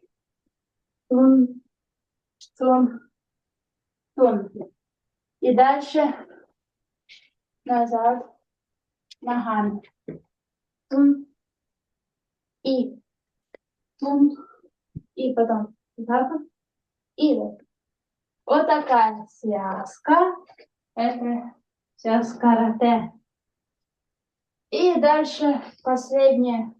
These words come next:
ну, две упражнения. Э,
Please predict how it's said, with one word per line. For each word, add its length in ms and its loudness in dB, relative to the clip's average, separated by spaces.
ну, 320 -8
две 340 4
упражнения. 920 2
Э, 300 -2